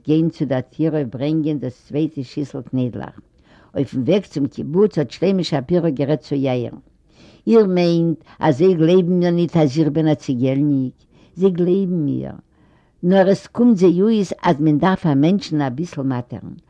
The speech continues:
האבן זיי זיך צוגעטשעפעט צו די צוויי פונט צוקער. איך האב זיך גענוג אנגעליטן פון די פוילישע קנעפלעך. זאג איך אייך, אז א ייד טוט אן א קנעפל, איז ער אויך א קנעפל.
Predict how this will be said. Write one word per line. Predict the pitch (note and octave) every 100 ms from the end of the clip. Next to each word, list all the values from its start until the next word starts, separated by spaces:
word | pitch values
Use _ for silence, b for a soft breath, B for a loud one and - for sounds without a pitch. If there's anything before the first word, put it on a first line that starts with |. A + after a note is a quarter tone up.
| b b F3
האבן | F#3+
זיי | E3+ F3
זיך | E3+
צוגעטשעפעט | - - F#3 F3+ - F3+ F3
צו | - E3
די | D3+
צוויי | - C#3 F#3 F3+
פונט | F3 D#3 E3+ D#3+
צוקער. | - C3+ - B2 E2+ - B B B
איך | A3 G3+
האב | F#3+
זיך | F#3 F#3+
גענוג | F3 G3 F#3
אנגעליטן | G3 F#3+ F#3+ F3+ F3 F3+
פון | D#3+ F3+
די | F3+
פוילישע | - F#3 F3+ - E3+
קנעפלעך. | E3 E3 - D#3 D3 - _ b b -
זאג | G#3 G3
איך | G3 -
אייך, | F#3 F3+ E3+
אז | E3+ C#3+
א |
ייד | D3+ C#3 F3+ F#3 F3+ _
טוט | F#3 F#3 -
אן | F3
א | D3+
קנעפל, | - D#3+ E3+ - D3+ D3+ D3 B2 -
איז | F3
ער | G3
אויך | F#3+ F#3+
א | E3+
קנעפל. | - D3+ D3 -